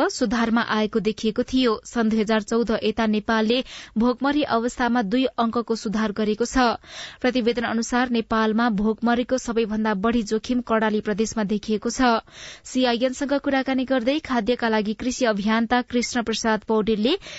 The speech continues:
सरकार कृषिका विषयमा अझै गम्भीर बन्न नसकेका कारण भोकमरीको स्थितिमा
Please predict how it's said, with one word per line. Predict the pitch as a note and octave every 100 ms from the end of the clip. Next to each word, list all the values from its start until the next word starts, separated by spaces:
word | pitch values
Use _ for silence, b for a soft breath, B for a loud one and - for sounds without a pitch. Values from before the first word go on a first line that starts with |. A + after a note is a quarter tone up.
| B
सरकार | - C4 - B3 A3
कृषिका | G3+ B3 A#3+ C#4 B3
विषयमा | G3+ - A#3+ A#3 - A3+
अझै | A#3+ B3 C4 G#3+
गम्भीर | A3+ G#3+ A3 A3
बन्न | F#3 A3+ A3 G#3
नसकेका | A3 - - C4+ A#3 G3+
कारण | A3 A#3+ B3+ B B -
भोकमरीको | A3+ A#3+ A#3 B3+ C4+ C#4+
स्थितिमा | C#4 D4 C#4+ C#4+